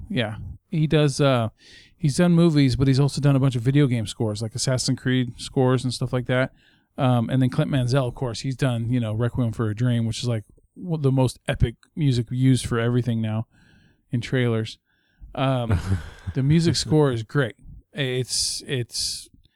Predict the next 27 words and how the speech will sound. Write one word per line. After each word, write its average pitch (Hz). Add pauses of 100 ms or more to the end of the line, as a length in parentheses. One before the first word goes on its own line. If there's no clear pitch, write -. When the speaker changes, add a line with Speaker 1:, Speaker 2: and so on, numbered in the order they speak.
(380)
Speaker 1:
it 139 (200)
pulls 160
you 160
into 143
the 127
tone 143
of 135
the 127
film, 139
um, 120
tries 135
to 135
get 131
you 139
into 139
'em. 143 (300)
But 175
yeah, 180
look 160
at, 147
like, 135
this 143
part 170
right 165
here 170
with 156
the, 151